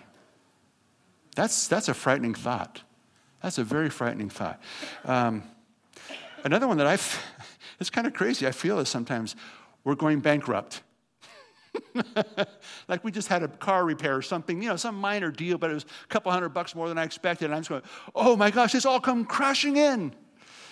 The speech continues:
It's just crazy. It's crazy thinking. Um, I remember this was a, a stronghold the enemy used to have in my life. And it's, it's silly now, but it wasn't at the time. I, I'd be roofing,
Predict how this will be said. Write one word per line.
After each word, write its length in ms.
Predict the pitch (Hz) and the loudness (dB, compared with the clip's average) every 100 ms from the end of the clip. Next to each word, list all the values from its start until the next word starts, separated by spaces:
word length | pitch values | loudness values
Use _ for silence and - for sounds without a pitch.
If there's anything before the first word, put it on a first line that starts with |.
| - - | -20 -10
It's 100 | 175 | -6
just 200 | - 233 | -4 -6
crazy. 540 | - 269 320 311 117 92 | -2 2 2 2 0 -4
It's 140 | 113 - | -10 -2
crazy 380 | - 240 165 | 2 2 2
thinking. 440 | 139 123 110 101 98 - - - - | 0 -2 -6 -10 -16 -20 -20 -20 -6
Um, 420 | 139 135 127 113 117 | 0 0 0 -6 -4
I 80 | |
remember 580 | 147 180 180 165 156 127 - - - - - | 0 2 2 2 2 2 -6 -18 -18 -8 2
this 180 | 220 277 | 2 4
was 200 | 277 208 | 4 4
a, 120 | 175 | 4
a 80 | 139 | 2
stronghold 440 | - 170 170 170 | 2 4 6 6
the 100 | 156 | 6
enemy 160 | 165 156 | 6 6
used 160 | 156 | 6
to 80 | 135 | 4
have 160 | 139 139 | 4 4
in 100 | 127 | 4
my 120 | 120 | 4
life. 340 | 120 113 - | 4 2 0
And 180 | 123 117 | -6 -4
it's, 260 | 127 117 - | -2 -2 -4
it's 180 | 123 - | -4 -2
silly 400 | - 220 185 123 | 2 4 4 4
now, 300 | 151 147 113 | 4 4 2
but 160 | 120 | 2
it 100 | 127 | 2
wasn't 320 | 135 - 147 | 2 2 2
at 60 | 127 | -2
the 80 | 113 | -4
time. 360 | 139 117 101 - - - - - | -4 -2 -4 -8 -18 -16 -10 2
I, 200 | 139 151 | 4 4
I'd 160 | 139 143 | 2 4
be 100 | 156 | 4
roofing, 520 | 135 160 - 120 110 | 4 4 2 -2 -2